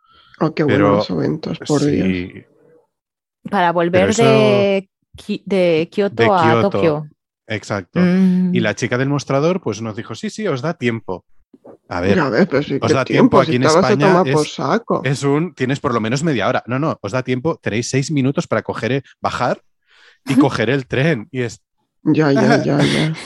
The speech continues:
Speaker 3: Primer shock
Speaker 2: Creo
Speaker 3: cultural. <laughs>
Speaker 2: Sí, creo que lo contabas en el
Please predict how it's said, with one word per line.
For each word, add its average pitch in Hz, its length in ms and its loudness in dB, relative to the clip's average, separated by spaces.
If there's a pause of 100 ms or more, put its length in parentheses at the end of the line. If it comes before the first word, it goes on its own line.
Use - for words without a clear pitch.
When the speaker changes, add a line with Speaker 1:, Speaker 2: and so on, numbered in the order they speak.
(260)
Speaker 3:
Primer 226 300 0
shock 247 140 0
Speaker 2:
Creo 156 120 2
Speaker 3:
cultural. 180 520 2
<laughs> - 800 -2
Speaker 2:
Sí, 120 340 0
creo 139 200 0
que 202 140 -2
lo 190 100 -6
contabas 139 460 -4
en 135 60 -4
el 107 220 -8